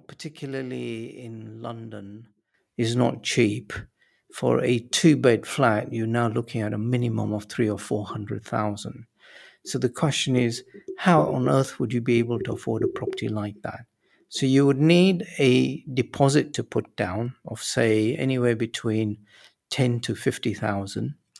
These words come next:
You can apply to the government for what is known as Help to Buy. So the government will then, uh, make a loan to you on a very cheap basis. And the amounts you can borrow is up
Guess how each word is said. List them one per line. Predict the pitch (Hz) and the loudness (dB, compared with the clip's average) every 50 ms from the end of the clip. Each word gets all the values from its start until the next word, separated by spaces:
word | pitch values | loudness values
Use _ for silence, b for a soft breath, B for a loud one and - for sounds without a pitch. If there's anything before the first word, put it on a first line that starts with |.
| B B B B B B B | B B B B B B B
You | - 143 | -2 -2
can | 123 - - 127 123 | 0 2 2 2 4
apply | 120 117 - - - 160 151 156 160 170 180 185 | 2 2 0 0 4 6 6 8 8 8 6 6
to | 180 - 160 | 4 2 2
the | 147 147 | 2 2
government | 131 127 139 131 127 127 123 120 120 123 123 123 127 123 - | 6 8 8 8 8 6 2 2 2 2 2 0 0 -4 -6
for | - - 113 113 113 | -4 -2 0 2 2
what | 117 117 117 | 2 0 0
is | 117 113 113 113 113 | -2 -2 -2 -2 -2
known | 113 113 113 117 113 110 | -2 -2 0 -2 -2 -4
as | 110 107 101 - | -4 -6 -6 -8
Help | - - - 143 131 127 - - - - | -10 2 6 6 6 6 4 -2 -10 -8
to | - 123 | -6 -6
Buy. | 92 - 101 104 101 101 107 123 143 - b b b b b b b b b _ | -4 -4 -4 -4 -4 -4 -4 -4 -6 -8 b b b b b b b b b _
So | - - 113 | -6 -4 -2
the | 107 107 | -2 2
government | - - 117 107 120 117 113 113 113 113 110 | 2 2 2 4 2 0 0 0 0 -2 -2
will | 110 110 110 107 | -4 -4 -4 -2
then, | 107 113 107 107 107 107 107 107 - - - - 127 131 | -2 -2 -2 -2 -2 -4 -4 -8 -10 -12 -12 -10 -8 -6
uh, | 127 120 117 113 | -4 -4 -4 -4
make | 107 110 113 113 110 - - | -4 -4 -4 -6 -6 -6 -6
a | 113 | -2
loan | 110 113 117 117 117 113 110 107 | 0 2 2 2 2 0 -2 -6
to | - - 110 | -8 -6 -4
you | 107 107 107 | -4 -2 -4
on | 107 107 | -4 -4
a | 104 101 | -6 -6
very | 107 110 110 107 101 98 | -4 -4 -2 -2 -4 -4
cheap | - - - - 107 - _ - | -6 -4 -4 -4 -4 -6 _ -6
basis. | - 101 101 101 - - - 113 113 143 - - - b b b b b b b b b b b - | -6 -6 -6 -8 -10 -8 -8 -6 -6 -6 -8 -12 -16 b b b b b b b b b b b -6
And | 127 123 131 | -4 0 4
the | 143 139 | 4 6
amounts | 151 175 180 180 175 160 143 - - | 8 8 8 8 6 6 2 0 0
you | 147 | -2
can | - - 139 127 120 120 | 0 0 0 0 0 0
borrow | 123 127 131 127 120 117 110 104 107 107 107 110 - - | 2 4 4 4 4 4 4 2 2 0 0 -2 -4 -4
is | 120 117 113 113 117 123 - - | -2 -2 -2 -2 -4 -8 -2 0
up | 131 139 - - _ | 0 0 0 -2 _